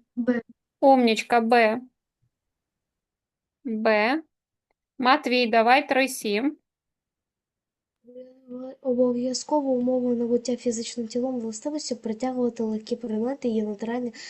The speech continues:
Speaker 3: тіла іло-, іншим, тіла іншим тілом,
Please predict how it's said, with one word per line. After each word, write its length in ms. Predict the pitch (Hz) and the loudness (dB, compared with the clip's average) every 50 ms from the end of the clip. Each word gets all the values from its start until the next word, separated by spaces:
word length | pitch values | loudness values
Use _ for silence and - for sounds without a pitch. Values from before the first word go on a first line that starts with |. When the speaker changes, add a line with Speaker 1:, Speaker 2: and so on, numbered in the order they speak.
| - - _ | -20 -16 _
Speaker 3:
тіла 440 | - 233 214 220 220 220 226 233 240 | -6 -4 -2 0 0 0 0 -2 -2
іло-, 480 | - - 247 247 262 254 247 240 226 226 - - - - - - | -4 -4 -2 -2 0 0 -2 -2 -4 -8 -14 -20 -20 -20 -18 -8
іншим, 580 | - 247 247 240 233 - - 240 233 233 247 277 - - - - 214 | -2 0 0 0 0 0 0 0 -2 -2 -6 -8 -14 -16 -16 -16 -10
тіла 320 | - - 262 277 277 269 247 | -4 -2 0 2 2 2 0
іншим 520 | - - 233 240 240 214 - 233 233 226 | 0 0 0 0 0 -2 -2 -4 -4 -4
тілом, 420 | 220 - - 220 196 190 185 185 | -4 -4 -4 -4 -2 -4 -6 -10